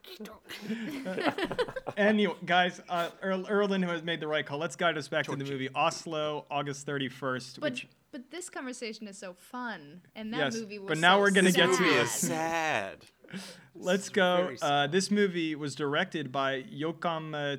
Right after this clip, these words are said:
Speaker 2: Trier.
Speaker 3: Joachim.
Speaker 2: Joachim Trier. Um,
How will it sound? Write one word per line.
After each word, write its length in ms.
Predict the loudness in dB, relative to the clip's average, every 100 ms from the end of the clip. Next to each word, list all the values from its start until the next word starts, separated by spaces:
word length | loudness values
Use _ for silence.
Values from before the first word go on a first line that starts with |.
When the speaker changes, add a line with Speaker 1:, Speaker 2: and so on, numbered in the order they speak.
| -8
Speaker 2:
Trier. 520 | -6 -4 -2 -4 -6
Speaker 3:
Joachim. 360 | -8 -12 -14 -20 _ _ -8
Speaker 2:
Joachim 680 | 0 0 0 -4 -4 -6 -14 _
Trier. 460 | -6 -4 -2 -4 -8 _ _ _ _
Um, 320 | -2 0 -2